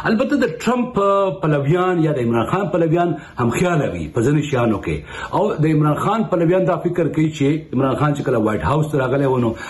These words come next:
هغه ملاقات په سپینو ماڼۍ کې چې کېده، نو هغه ټرمپ ویلي وو، دا دوه زره شپاړس، آه، نه وروسته دوه زره شله پورې چې دی کله صدر وو،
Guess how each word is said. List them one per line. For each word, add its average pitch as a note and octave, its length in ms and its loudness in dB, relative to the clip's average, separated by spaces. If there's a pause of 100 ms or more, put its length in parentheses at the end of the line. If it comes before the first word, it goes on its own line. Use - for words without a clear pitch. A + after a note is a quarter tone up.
(120)
هغه D3+ 260 0
ملاقات - 460 -2
په B2+ 60 0
سپینو C#3 260 0
ماڼۍ A#2+ 260 2
کې A2+ 120 -2
چې G#2 100 -4
کېده، G#2 360 -2 (800)
نو A#2+ 120 2
هغه B2 280 0
ټرمپ D3+ 440 -2
ویلي C3+ 320 2
وو، D#3 220 0 (200)
دا E3+ 100 0
دوه C#3+ 160 2
زره D3 160 0
شپاړس، E3+ 460 -2 (380)
آه، C3 180 2
نه B2+ 140 2
وروسته D#3 280 0
دوه D3 140 2
زره A#2+ 80 -2
شله E3+ 240 0
پورې A#2 260 -2
چې A2 40 -4
دی A#2 100 0
کله A2 200 0
صدر C#3+ 300 0
وو، C3+ 240 0